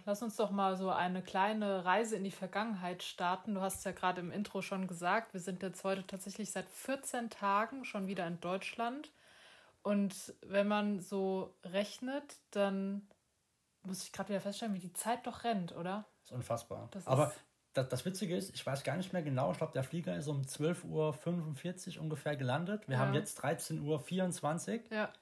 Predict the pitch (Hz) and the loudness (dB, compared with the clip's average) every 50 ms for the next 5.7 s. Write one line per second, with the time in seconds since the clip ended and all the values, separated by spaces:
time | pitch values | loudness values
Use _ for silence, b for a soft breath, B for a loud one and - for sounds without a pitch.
0 | b b b b b b b b b b b b b b b b b b b b | b b b b b b b b b b b b b b b b b b b b
1 | _ _ - 139 139 143 143 135 - 127 160 196 202 185 165 170 170 170 170 - | _ _ 0 2 2 2 2 2 2 4 4 6 6 6 6 6 6 4 4 2
2 | 151 143 147 160 165 165 160 151 147 147 131 - 165 180 160 156 139 127 120 131 | -2 2 4 4 4 4 4 2 2 2 0 0 0 2 4 4 4 4 4 4
3 | 127 127 127 120 - - 147 147 135 127 113 113 117 113 113 113 107 - - - | 4 4 2 2 0 0 0 0 0 0 -2 -2 -4 -4 -6 -6 -8 -12 -18 -20
4 | - - - _ _ _ _ b b b b b b b b b b b - - | -20 -20 -20 _ _ _ _ b b b b b b b b b b b -6 -4
5 | 131 - - - 143 139 135 131 - - - - - - | -4 -2 0 2 4 4 4 4 2 -2 -8 -12 -16 -18